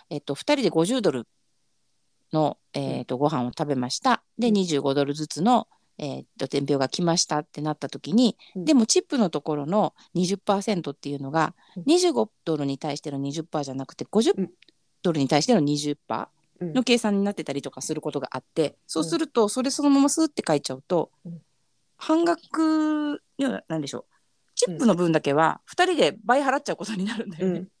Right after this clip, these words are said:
Speaker 2: うん。うん。
Speaker 1: っていうこともあったりするので、
Speaker 2: うん。
Speaker 1: もうとにもかくにも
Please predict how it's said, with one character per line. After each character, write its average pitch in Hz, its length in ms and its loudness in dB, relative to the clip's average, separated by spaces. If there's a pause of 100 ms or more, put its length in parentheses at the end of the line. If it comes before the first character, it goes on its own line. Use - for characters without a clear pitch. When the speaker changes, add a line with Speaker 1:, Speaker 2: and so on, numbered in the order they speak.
(100)
Speaker 2:
う 180 60 -4
ん。 175 40 -2
う - 20 -2
ん。 165 140 -6
Speaker 1:
っ 185 40 -12 (240)
て 254 80 -6
い 262 80 -2
う 269 80 -4
こ 269 120 -6
と 151 120 -4
も 151 140 -6
あ 180 60 -6
っ - 100 -8
た 147 120 -10
り 156 80 -12
す 165 140 -4
る 170 100 -4
の 143 120 -4
で、 170 240 0 (260)
Speaker 2:
う 185 40 -6
ん。 165 140 -10
Speaker 1:
も 180 140 0
う 185 40 -6
と 247 100 2
に 214 120 6
も 147 120 4
か 170 120 0
く 156 120 0
に 139 100 0
も 120 240 0